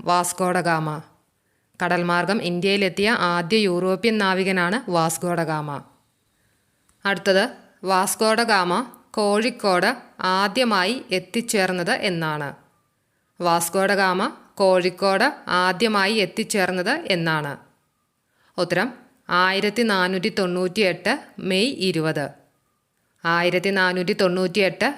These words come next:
മെയ് ഇരുപതിന് കോഴിക്കോട് കാപ്പാട് കടപ്പുറത്താണ് വാസ്കോഡഗാമ ആദ്യമായിട്ട്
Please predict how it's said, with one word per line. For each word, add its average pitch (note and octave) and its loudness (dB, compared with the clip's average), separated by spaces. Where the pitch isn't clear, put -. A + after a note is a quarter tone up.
മെയ് F#3+ 0
ഇരുപതിന് F3 0
കോഴിക്കോട് F#3 2
കാപ്പാട് G3 2
കടപ്പുറത്താണ് F#3 0
വാസ്കോഡഗാമ F#3 0
ആദ്യമായിട്ട് F3 0